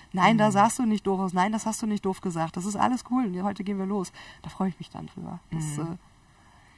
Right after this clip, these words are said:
Speaker 1: ich kann mich dann auch freuen. Man muss auch wissen, wann darf man sich eigentlich mal freuen, ne? Auch das muss ich erst mal lernen.
Speaker 2: Mhm.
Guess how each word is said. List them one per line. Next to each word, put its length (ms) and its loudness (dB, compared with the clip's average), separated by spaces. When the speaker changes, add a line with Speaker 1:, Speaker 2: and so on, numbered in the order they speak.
Speaker 1:
ich 120 -10
kann 180 4
mich 100 2
dann 120 -2
auch 80 -2
freuen. 240 -2
Man 120 0
muss 200 2
auch 160 4
wissen, 240 2
wann 160 6
darf 140 8
man 120 2
sich 160 -2
eigentlich 220 -4
mal 100 -2
freuen, 360 -6
ne? 80 -2
Auch 100 -6
das 160 -4
muss 160 -4
ich 60 -12
erst 120 -8
mal 140 -4
lernen. 260 -4
Speaker 2:
Mhm. 480 -8